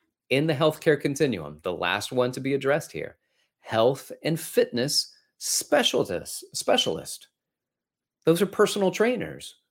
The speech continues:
Those are you, or what you're training and studying to be. Performance specialist, nutrition coaches, group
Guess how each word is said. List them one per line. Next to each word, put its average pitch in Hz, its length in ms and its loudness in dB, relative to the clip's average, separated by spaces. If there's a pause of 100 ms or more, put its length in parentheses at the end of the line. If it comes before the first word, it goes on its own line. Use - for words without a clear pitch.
Those 170 180 4
are 185 80 6
you, 170 400 4
or 104 160 4
what 165 220 2
you're 170 340 6
training 190 480 0
and 101 100 -4
studying 131 460 0
to 135 80 0
be. 127 480 -6 (520)
Performance 208 680 2
specialist, - 800 -2 (840)
nutrition 147 880 0
coaches, 80 760 -2 (880)
group 151 300 2